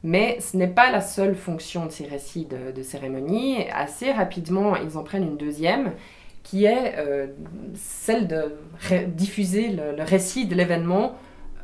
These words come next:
plus loin que la cour concernée, ben déjà dans les limites de, de l'état dans lequel elle se déroule, mais jusqu'aux cours étrangères.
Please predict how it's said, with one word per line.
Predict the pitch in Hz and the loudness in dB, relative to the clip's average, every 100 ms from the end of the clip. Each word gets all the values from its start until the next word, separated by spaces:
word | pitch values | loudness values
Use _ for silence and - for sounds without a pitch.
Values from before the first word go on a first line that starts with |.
| - - - - - - | -12 -14 -14 -16 -16 -16
plus | - 262 | 0 2
loin | 226 214 190 - | 6 4 4 0
que | |
la | 170 160 | 2 2
cour | 180 - | 0 -8
concernée, | 160 - 143 160 233 285 | -8 -6 -4 2 2 2
ben | 196 147 | 0 -2
déjà | 165 190 | 6 6
dans | 170 | 6
les | 143 143 | 4 0
limites | 160 175 180 - | 0 -2 -4 -8
de, | 143 135 | -10 -8
de | - | -8
l'état | 143 143 175 156 | -8 -2 2 2
dans | 143 | 0
lequel | 147 160 147 | -6 -6 -8
elle | |
se | 139 147 | -8 -6
déroule, | 143 220 262 | -4 -2 2
mais | 180 214 202 | 4 4 2
jusqu'aux | 175 180 165 | -2 -6 -8
cours | 160 208 214 208 - | -6 -2 -2 -2 -6
étrangères. | 160 - 175 156 139 - | -6 -2 -2 -2 -6 -8